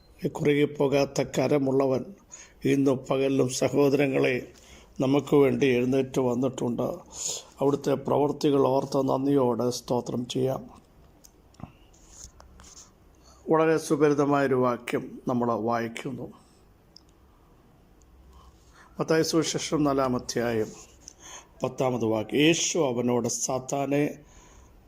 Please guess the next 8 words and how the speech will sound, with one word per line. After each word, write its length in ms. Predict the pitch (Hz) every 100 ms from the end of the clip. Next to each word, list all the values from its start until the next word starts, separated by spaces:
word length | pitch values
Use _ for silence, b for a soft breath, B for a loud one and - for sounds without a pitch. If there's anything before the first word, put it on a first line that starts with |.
| _ _ _ _ -
എന്നെ 260 | 151 143 156
വിട്ടുപോ, 680 | 135 - 127 123 127 123 - -
നിന്റെ 240 | 139 123
ദൈവമായ 520 | 117 123 127 127 131
കർത്താവിനെ 680 | 127 - 117 - 131 127 123
നമസ്കരിച്ച് 760 | 120 117 113 - 131 120 117 120 110 - - B B B B B -
അവനെ 580 | 131 139 139 139 135 - -
മാത്രമേ 1000 | 143 131 135 131 - 143 135 135 127